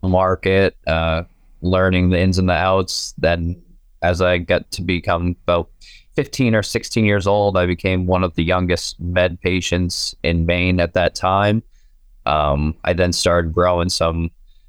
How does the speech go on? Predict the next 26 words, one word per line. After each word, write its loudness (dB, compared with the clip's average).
big -2
plants 0
in, 0
like, -2
a -2
hundred, -2
two -2
hundred -2
gallon 2
pots 0
out 2
in -2
the -2
woods 2
out 2
behind 0
our 2
property. -2
Um, 0
started 0
with 0
outdoor, 2
kinda -2
moved -2
that 2
into 0